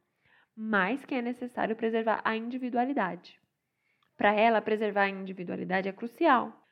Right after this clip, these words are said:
pra que você tenha um amor saudável e duradouro. E ela enfatiza que a individualidade nunca vai ser uma barreira pra o amor, mas sim um componente essencial dele,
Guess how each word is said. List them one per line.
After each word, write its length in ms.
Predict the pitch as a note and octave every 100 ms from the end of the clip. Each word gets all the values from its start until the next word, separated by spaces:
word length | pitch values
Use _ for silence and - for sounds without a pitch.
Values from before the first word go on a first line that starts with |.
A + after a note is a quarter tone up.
| _
pra 120 | - G3+
que 100 | G3+
você 260 | G#3 G#3+
tenha 560 | G#3+ G#3 G3 G3 G3 -
um 640 | G3 G3 G3 F#3+ F#3+ F#3+ F#3+ -
amor 340 | G3 F#3+ F#3+
saudável 580 | F#3+ A#3 A3 G3+ A#3+ A#3
e 120 | - C#4
duradouro. 580 | C#4 A#3 G3 - - - _ _ _ _
E 80 | -
ela 160 | A#3 D#4
enfatiza 640 | D4+ G3+ - A3+ A#3+ F#3+
que 100 | F#3+
a 40 |
individualidade 880 | G#3 A3 G3+ F#3 F3+ F#3+ G3+ G3 - - _ _ _ _
nunca 480 | G#3+ A3+ B3+ E4+ F4
vai 140 | G#3
ser 100 | G#3
uma 160 | G#3 G3
barreira 520 | G3 F#3 F#3+ F3 F3 - _ _ _ _ _
pra 160 | G3 F#3+
o 20 |
amor, 380 | F#3 - - - _ _ _ _ _ _
mas 240 | G3+ G#3+
sim 300 | G#3+ - D4+
um 100 | C#4
componente 640 | A#3+ C#4+ D#4 C4+ A#3+ C4 C4
essencial 640 | A#3+ D4+ F#4 - C4 C4
dele, 420 | C#4 A#3+ G3+ F#3